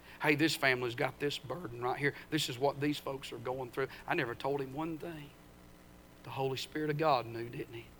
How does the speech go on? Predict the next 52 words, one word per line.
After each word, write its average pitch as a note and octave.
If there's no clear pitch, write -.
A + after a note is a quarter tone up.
And B2
he F3
doesn't C#3
know, D3
and, A2+
and C3
even D#3+
to E3
this F3+
day, D3+
but C#3
God D3
would C3
let F#3
him C#3
say C#3+
just C#3
what D3+
we D#3
needed C3+
at C3
the -
right C3+
time. C3+
I'm E3+
thankful C#3+
for -
the A#2
presence A#2
of A#2
God. C3
I, D3
you D#3+
ever, E3+
and E3
we've F3
all F3+
have, D3+
we've D3
been E3
in E3+
services, C#3
we've C3+
been D3
in D#3
church D3+
services B2+
where C3+
there B2+
was A#2
no B2+
Spirit A#2+